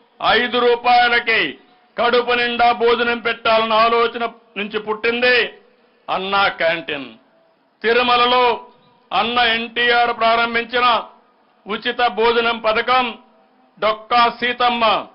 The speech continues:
అన్నదాన, అన్నదాన కార్యక్రమం నుంచి స్ఫూర్తిని పొంది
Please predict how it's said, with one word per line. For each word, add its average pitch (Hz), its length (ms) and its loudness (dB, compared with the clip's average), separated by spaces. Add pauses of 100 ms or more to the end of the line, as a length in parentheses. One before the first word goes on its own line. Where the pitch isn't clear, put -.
(380)
అన్నదాన, 226 840 0
అన్నదాన 240 440 0
కార్యక్రమం 226 600 -2
నుంచి 240 440 -2 (600)
స్ఫూర్తిని 208 600 -4
పొంది 214 600 -2